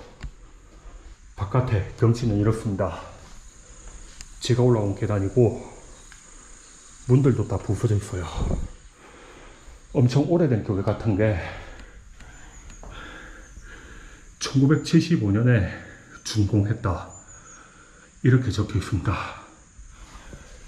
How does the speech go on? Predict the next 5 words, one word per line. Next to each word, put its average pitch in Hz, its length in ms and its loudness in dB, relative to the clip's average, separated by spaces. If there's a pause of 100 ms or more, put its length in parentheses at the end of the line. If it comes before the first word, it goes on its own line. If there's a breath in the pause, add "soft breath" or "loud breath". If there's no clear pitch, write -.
(220 loud breath)
칠십오 127 440 2
년도부터 120 460 2
있었던 107 380 0
교회인데 95 460 0 (1300 loud breath)
현재는 104 480 4